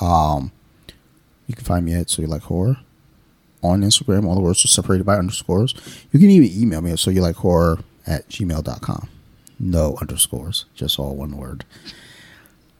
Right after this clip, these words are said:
And, um, I do check the emails. I just don't get any.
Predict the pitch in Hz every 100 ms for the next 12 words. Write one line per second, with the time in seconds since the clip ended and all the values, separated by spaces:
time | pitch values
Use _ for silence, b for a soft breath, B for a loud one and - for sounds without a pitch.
0 | _ - 117 113 104 101 98 92 - _
1 | _ _ - 117 131 127 120 101 - 85
2 | 80 76 76 78 - - - 98 95 -
3 | 85 82 110 98 76 73 85